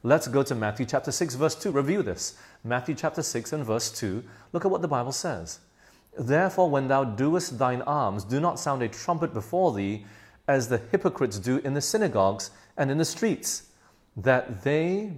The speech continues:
may have" what? "Glory of men." So on one side, people see the good works in Matthew chapter five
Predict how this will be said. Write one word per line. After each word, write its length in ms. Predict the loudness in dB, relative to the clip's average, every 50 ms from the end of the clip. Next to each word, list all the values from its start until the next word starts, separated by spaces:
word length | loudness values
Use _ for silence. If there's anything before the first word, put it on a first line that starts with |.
| -10
may 320 | -8 -4 -2 0 0 0 0
have" 240 | 2 2 0 2
what? 440 | 4 4 6 6 6 4 0 -8 -18 -20 -20 _ _ _ _ _ _ _ _ _ _ _ _ _ _ _ _ -18 -12 -8
"Glory 800 | -6 -4 0 2 4 4 4 4 2 2 0 -2 -4 -6 -8 -10 -12 -16 -20 _ _ _ _ _ _ _ _ -2
of 220 | -2 -2 -2 -4
men." 440 | -6 -6 -6 -6 -4 -6 -6 -8 -10 -14 -20 -20 _ _ _ _ -20 -20 _ _ _ _ _ _ _ _ _ _ _ _ _ _ _ _ _ _ _ _ _ _ -10
So 220 | -2 2 2 4 4
on 240 | 4 2 2 4
one 220 | 4 4 2 2 0
side, 440 | -4 -4 -4 -6 -6 -8 -10 -12 -12 -16 -20 -20 -20 -20 -20 -20 _ _
people 300 | -4 -4 0 0 0 -2
see 320 | 0 -2 0 0 0 0
the 140 | 0 -2 -2
good 200 | 0 2 0 2
works 320 | 2 2 2 0 0 -4
in 80 | -4 -2
Matthew 240 | -2 -2 -2 -2 -2
chapter 280 | -2 -2 -2 -2 -6
five 460 | -4 -2 -2 -2 0 -2 -4 -6 -8